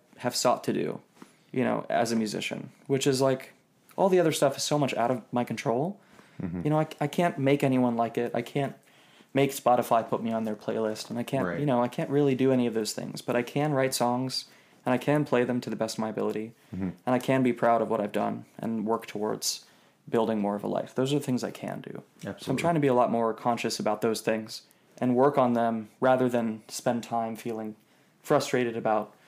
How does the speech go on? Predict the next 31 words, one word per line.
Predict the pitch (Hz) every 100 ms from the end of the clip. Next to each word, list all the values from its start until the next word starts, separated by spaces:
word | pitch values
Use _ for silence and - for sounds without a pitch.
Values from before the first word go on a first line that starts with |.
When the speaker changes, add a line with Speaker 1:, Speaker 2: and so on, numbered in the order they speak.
| _ _ _
Speaker 1:
the | 117
things | 123 110
I | 110
literally | 101 113 123 113 104
have | 107 98
no | -
control | - 113 - -
over. | - - - _ - _ -
Speaker 2:
Now, | 98 92
are | 92
you, | 98 - - 95
are | 98 98
you | 101
Speaker 1:
I |
know | 127
Speaker 2:
the |
Speaker 1:
that | 110
was | 107
Speaker 2:
type |
Speaker 1:
a |
lot, | 92 90 - - -
but | 98
Speaker 2:
No, | 107 90
I, | 82 85 -
I, | 87 85 82 -
I | 85
get | 87 80
you, | 87 80
and | 80 80 78 78 -
I, | 82 80 80
uh, | 80 78